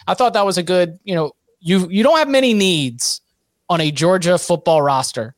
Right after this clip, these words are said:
But when you do, you're able to go out and address it. So I thought the Bulldogs did a good job there, especially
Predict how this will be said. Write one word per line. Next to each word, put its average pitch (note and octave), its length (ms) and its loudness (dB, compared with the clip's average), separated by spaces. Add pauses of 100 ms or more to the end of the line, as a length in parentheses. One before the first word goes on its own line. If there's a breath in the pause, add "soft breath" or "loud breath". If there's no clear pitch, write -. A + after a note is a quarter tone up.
(400)
But E3 60 -2
when F#3+ 160 0
you G3 100 2
do, G#3 300 2
you're E3+ 160 -2
able E3 180 0
to D#3 60 -8
go D#3+ 120 0
out D3+ 140 0
and D#3 60 -8
address D3+ 340 -2
it. C#3+ 100 -4
So F#3 120 -2
I - 20 -2
thought G3 160 -2
the D3+ 60 -8
Bulldogs C#3 420 -2
did C3+ 160 -10
a - 20 -12
good C#3 160 -4
job C3+ 280 -2
there, C#3 240 0
especially E3 680 -2